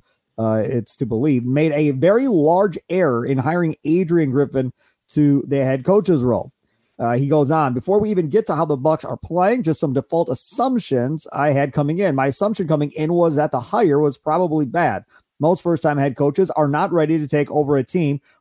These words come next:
with a short title contention window. The Bucks as an organization do not have time for Adrian Griffin to learn on the job. Every year that passes, their chances of winning a title are decreasing as Giannis moves further away from his physical peak and the supporting players' ages in their mid to late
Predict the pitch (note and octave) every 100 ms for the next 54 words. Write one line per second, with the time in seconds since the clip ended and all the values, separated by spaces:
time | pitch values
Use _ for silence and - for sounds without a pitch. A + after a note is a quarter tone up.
0 | - C#3 C3+ E3+ F#3 - D#3+ D#3+ E3 C#3+
1 | C#3 - D#3+ F#3+ C4 E3 F#2+ - _ _
2 | D3 D3 A3 F#3+ D#3 D#3+ E3+ E3+ D3+ B2+
3 | F3+ B3+ G3+ E3 D#3 F3+ A#3 A3+ D4+ -
4 | - G3 D#3 D#3+ D#3 E3+ A#3 D#3+ D3+ F3
5 | E3+ C#3 C#3 C3 E3 C#3 - _ G#3 A3+
6 | C#4+ G3+ F#3+ D3 C3+ - _ _ _ -
7 | D3 - E3+ G3 F3 C#3+ D#3+ B3 G3 F#3+
8 | F3+ D#3+ C#3 C#3 F3+ A3 A3 F3+ - D3
9 | D3+ D#3 C#3 C#3+ - A#3+ B3 E3 D3+ C#3+
10 | D3 E3+ F#3+ D#3+ E3 - F#3 G3+ G#3 D#3+
11 | D3+ D3+ D3+ - F#3+ F#3 E3+ B2 C3+ D3+
12 | - _ _ - E3+ B3 A#3+ G#3 F3 F3+
13 | D#3+ D3+ D#3 D3+ - D3 C#3+ F3 D3+ -
14 | D#3 D3 C#3 F#3 F#3 F3 E3+ E3+